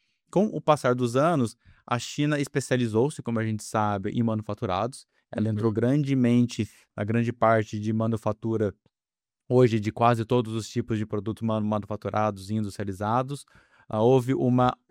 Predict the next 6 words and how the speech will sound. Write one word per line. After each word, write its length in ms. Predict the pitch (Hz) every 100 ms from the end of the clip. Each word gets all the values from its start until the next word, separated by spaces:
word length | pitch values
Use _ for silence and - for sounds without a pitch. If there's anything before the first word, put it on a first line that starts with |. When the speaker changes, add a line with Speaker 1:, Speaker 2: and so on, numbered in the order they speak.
| _
Speaker 1:
uma, 760 | 120 120 120 117 113 113 113 110 -
uma 200 | 120 117
gradual, 680 | 120 120 117 117 123 131 - _ _ _ _ _
um 240 | 147 123 127
gradual 400 | 123 120 127 131
avanço 720 | 127 110 120 143 143 -